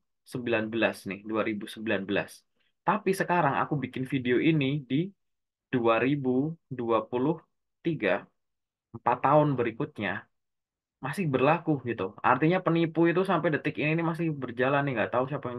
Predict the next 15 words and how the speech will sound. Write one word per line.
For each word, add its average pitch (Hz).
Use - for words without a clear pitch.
nipu 120
nih, 135
kurang 98
ajar 107
gitu. 90
Ya, 92
teman-teman 135
lihat 160
dulu. 131
Tadi 131
kan 202
ada 147
kemungkinan 160
kerugian 139
finansial. 117